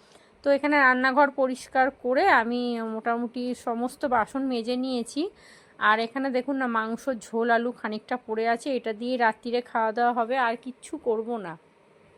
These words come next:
আর এখানে এই যে আমার শাশুড়ির জন্য একটু মাংস আর ভাত আর ওই উচ্ছে আলু সিদ্ধ করেছিলাম, ওইটা, উম, ভরে রেখে দিয়েছি, তিশান গিয়ে দিয়ে আসবে।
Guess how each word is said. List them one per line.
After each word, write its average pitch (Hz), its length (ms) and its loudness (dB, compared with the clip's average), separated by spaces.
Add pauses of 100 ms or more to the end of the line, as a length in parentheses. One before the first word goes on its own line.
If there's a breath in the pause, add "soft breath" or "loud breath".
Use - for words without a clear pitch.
(600 loud breath)
আর 233 260 6
এখানে 262 460 0
এই 247 100 2
যে 240 160 0
আমার 226 220 0
শাশুড়ির 233 500 -4
জন্য 247 300 -2
একটু 254 240 -6
মাংস 226 500 -4 (600 loud breath)
আর 220 480 4
ভাত 240 360 4
আর 240 120 2
ওই 240 140 0
উচ্ছে - 360 -4
আলু 262 200 4
সিদ্ধ 254 320 -4
করেছিলাম, 311 580 0
ওইটা, 233 460 0
উম, 202 500 -10 (340)
ভরে 233 240 4
রেখে 247 280 2
দিয়েছি, 277 280 -4
তিশান 247 440 -2
গিয়ে 233 200 -4
দিয়ে 247 260 0
আসবে। 190 400 -2